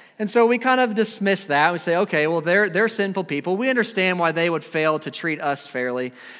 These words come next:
Only if there was someone who was good all the time. If there was someone who was loving and fair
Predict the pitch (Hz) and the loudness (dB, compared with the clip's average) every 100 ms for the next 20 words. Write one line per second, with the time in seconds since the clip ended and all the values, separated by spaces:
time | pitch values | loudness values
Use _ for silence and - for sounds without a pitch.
0 | - - 254 349 349 247 196 214 220 196 | -6 0 2 2 2 2 4 4 4 2
1 | - - - 254 269 247 233 165 160 208 | -2 -12 -6 -2 0 2 2 2 0 -2
2 | 220 - - _ _ _ _ - 202 180 | -6 -12 -20 _ _ _ _ -2 0 2
3 | 127 120 214 165 151 175 180 170 147 90 | 0 6 6 6 2 0 0 -2 -4 -6
4 | 95 - _ _ _ _ _ _ _ - | -18 -20 _ _ _ _ _ _ _ -2
5 | 190 214 247 254 247 285 302 302 240 226 | 0 4 4 4 2 0 2 2 4 2
6 | 180 190 247 262 262 254 220 185 - 240 | 2 2 4 4 0 -2 -4 -4 0 2
7 | 240 247 | 4 2